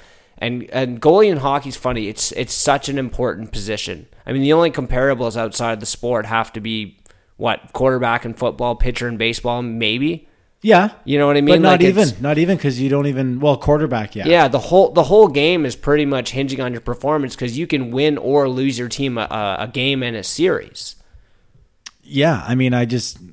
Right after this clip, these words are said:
Speaker 2: I don't wanna discredit
Speaker 1: It's, it's everything, everything went what, right at the end of the day.
Speaker 2: Yes.
Speaker 1: And I think,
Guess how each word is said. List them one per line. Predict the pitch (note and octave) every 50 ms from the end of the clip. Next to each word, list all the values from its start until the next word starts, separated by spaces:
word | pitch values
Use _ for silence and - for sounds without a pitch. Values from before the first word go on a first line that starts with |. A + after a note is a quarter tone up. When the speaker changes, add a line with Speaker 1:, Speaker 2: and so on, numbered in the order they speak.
| _ _ _ _ _ _ _ _ - - _ -
Speaker 2:
I | D3+
don't | E3 D#3 D3+
wanna | C#3+ C3+ B2+ A#2
discredit | G#2 A#2+ A2 - - - - - A#2+ - A#2
Speaker 1:
It's, | A2 - -
it's | G3 G#3 E3 E3
everything, | D#3+ F#3+ F#3+ G3 A3 G#3+ G#3+ G3+ F#3+ E3+ D#3+ -
everything | - F3 F3+ G#3 G#3 G3+ F#3 F3
went | E3+ E3 C#3+ C3+
what, | C#3+ D#3 - - B2+
right | A2 - D#3+ D3 - -
at | - A#2 -
the | C3 B2+
end | C3 C3+
of | A#2
the | A2+
day. | G#2 - A#2+ B2+ A#2 - - - - -
Speaker 2:
Yes. | B2+ C#3+ F3 E3 - - -
Speaker 1:
And | D3
I | E3 D#3+
think, | D3 F3 E3+ C#3 -